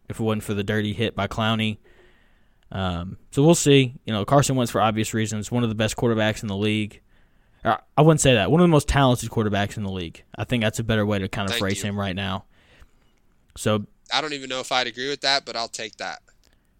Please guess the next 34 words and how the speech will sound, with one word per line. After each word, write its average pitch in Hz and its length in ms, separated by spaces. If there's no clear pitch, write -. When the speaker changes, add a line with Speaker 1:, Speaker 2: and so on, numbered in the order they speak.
Speaker 1:
You 175 80
don't 220 140
think 220 140
he's 196 120
one 202 80
of 196 60
the 190 40
most 190 120
talented 185 320
quarterbacks 180 400
in 165 60
the 147 60
league? 190 340
Speaker 2:
Dude, 135 160
I 117 140
don't 135 180
see 120 280
it. 104 160
I've 113 120
said 117 260
that. 113 220
I - 20
don't 123 180
see 117 260
it. 113 160
Speaker 1:
Just 143 260
looking 202 340
at 175 220
pure 185 220
talent, 131 420
arm 175 220
strength, 165 580
size, 139 760
mobility, 127 760